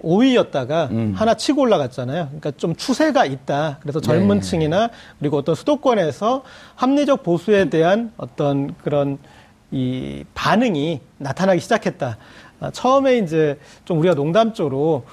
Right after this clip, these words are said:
Speaker 1: 어, 유승민 후보는 아마 이 투표 날부터 지지율이 올라갈 것이다라는 이제 그런 농담을 했는데 정말 올라가고 있고, 앞으로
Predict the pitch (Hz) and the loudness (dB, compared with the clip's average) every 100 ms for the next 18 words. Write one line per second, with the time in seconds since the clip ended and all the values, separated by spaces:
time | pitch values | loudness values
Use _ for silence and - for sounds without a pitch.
0 | - - 127 139 147 208 214 185 165 160 | -20 -10 -6 -4 0 2 2 2 2 0
1 | 170 147 139 151 190 - - - 135 131 | 0 -2 -2 0 -2 -4 -16 -10 -6 -6
2 | 214 - 269 240 185 - 151 139 160 143 | -4 0 2 2 0 -4 -4 0 0 2
3 | 135 147 - 123 117 92 113 123 - 127 | 0 0 -2 -4 -4 -2 -2 -4 -4 -2
4 | 135 - - - 139 151 151 180 156 160 | -2 -6 -16 -6 -2 0 2 0 0 0
5 | 185 196 240 - - - 147 170 165 135 | 2 4 4 0 -8 -12 -6 -4 -2 -4
6 | 113 - 226 233 - - - 185 - 233 | -8 -6 -6 -6 -14 -6 -4 -2 -2 0
7 | 254 233 | 2 0